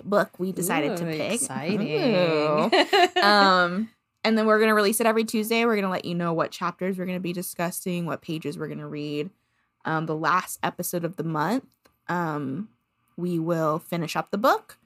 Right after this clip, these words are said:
Speaker 1: and then tell you what book's next.
Speaker 2: Yeah.
Speaker 1: We kinda hope for your suggestions. If you have anything to read, you can D M us or leave a comment on our Facebook page or Instagram, which is, Ashley? I don't
Speaker 2: Uh,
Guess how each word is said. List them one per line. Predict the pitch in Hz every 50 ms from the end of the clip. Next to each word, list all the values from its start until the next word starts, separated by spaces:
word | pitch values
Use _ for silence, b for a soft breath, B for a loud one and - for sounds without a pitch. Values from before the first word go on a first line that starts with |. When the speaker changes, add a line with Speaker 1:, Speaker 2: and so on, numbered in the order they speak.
| _ _ _ _ _ _ _ _ _
Speaker 1:
and | 180 185 175 160 151
then | 165 160 156 156 156 156 156 151 156 156 165
tell | - 170 143
you | 151 165 170
what | 196 - 254 _
book's | 285 311 - - - 508
next. | - - - - - - - 202
Speaker 2:
Yeah. | 208 226 277 302 262 180 156 _ _ _ _ _
Speaker 1:
We | 190 190
kinda | - 202 190 190 180
hope | 196 185 180 180 _
for | - - - 185 175 180 175 170 175 175 170 165 170 170 175 175
your | - 160 170
suggestions. | - - 165 170 - 143 - - - - 226 269 311 349 330
If | 247 202 202
you | 190 180
have | 175 160 175
anything | 180 165 180 170 - 170 170 170
to | 165
read, | 165 151 156 156 170 190 214 240 269 277 247
you | 202 196
can | _ - _ - 175 170 165 160 156 160 160 156 170 185 - _ _ _ _ _ _ _
D | - 196 165 -
M | - 175 170 170 180
us | 196 233 269 311 320 - - - - _ -
or | 180 175 165 165 165
leave | 160 165 165 160 -
a | 180
comment | - - - 165 165 170 185 214 247 285 294 - - - -
on | 156 170
our | 165 151
Facebook | - - 160 170 - _ 180 180
page | _ - 175 175 -
or | 165
Instagram, | - - 135 165 - - - - - 214 220 233 240 254
which | 247 185 170 - -
is, | - 123 143 143 156 196 - - - - - _ _ _ _ _ _ _ - - - -
Ashley? | - - - - 170 208 254 311 330 339 349 -
I | - 180
don't | 180 180 180 180 175
Speaker 2:
Uh, | 175